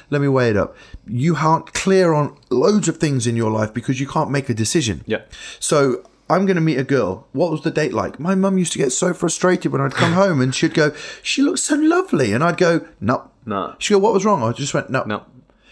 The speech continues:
Speaker 1: And it was a no, and it was, it was, I wasn't gonna entertain it. And the weird
Speaker 2: But,
Speaker 1: thing
Speaker 2: but,
Speaker 1: was,
Speaker 2: but, but the reason that was is because why? You had already engineered your life out,
Speaker 1: Uh,
Speaker 2: and you knew
Speaker 1: well, th-,
Speaker 2: that as
Speaker 1: th-,
Speaker 2: soon as
Speaker 1: that
Speaker 2: something comes
Speaker 1: person
Speaker 2: along,
Speaker 1: had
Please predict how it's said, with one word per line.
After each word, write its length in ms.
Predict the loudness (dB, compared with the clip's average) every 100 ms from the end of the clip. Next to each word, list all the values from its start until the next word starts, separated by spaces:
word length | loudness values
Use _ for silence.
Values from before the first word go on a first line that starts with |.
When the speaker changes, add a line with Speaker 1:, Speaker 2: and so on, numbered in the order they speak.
| -12 0
Speaker 1:
And 120 | 2
it 80 | 2
was 100 | 2
a 80 |
no, 360 | 2 2 2 2
and 100 | 2
it 60 | 0
was, 100 | -2 0
it 100 | 0
was, 140 | 2
I 120 | 2
wasn't 180 | 2 0
gonna 140 | 0 0
entertain 400 | 0 0 2 0
it. 180 | 0
And 100 | 0
the 60 | 2
weird 220 | 2 2
Speaker 2:
But, 20 | 2
Speaker 1:
thing 140 | 2
Speaker 2:
but, 100 | 2
Speaker 1:
was, 320 | 2 0 -4 -10 -4
Speaker 2:
but, 240 | -2 -2 -4
but 160 | -4
the 80 | -2
reason 280 | -2 -2 -2
that 140 | -2
was 280 | 0 0 0
is 80 | -6
because 340 | -8 -4 -4 -4
why? 360 | -6 -2 -2 -4 -12
You 200 | -6 -2
had 80 | -2
already 420 | -2 -2 -2 -4
engineered 560 | -4 -6 -6 -4 -4 -4
your 120 | -6
life 360 | -6 -6 -6 -6
out, 160 | -4 -2
Speaker 1:
Uh, 60 | -2
Speaker 2:
and 120 | -2
you 80 | -2
knew 540 | 0 0 0 0 -2
Speaker 1:
well, 180 | 0 0 0
th-, 40 |
Speaker 2:
that 180 | 0 0
as 100 | 0
Speaker 1:
th-, 80 | 2
Speaker 2:
soon 0 |
as 60 |
Speaker 1:
that 140 | 2 0
Speaker 2:
something 160 | 0
comes 140 | 0 0
Speaker 1:
person 180 | -2 -2
Speaker 2:
along, 120 | -6 -8
Speaker 1:
had 120 | 0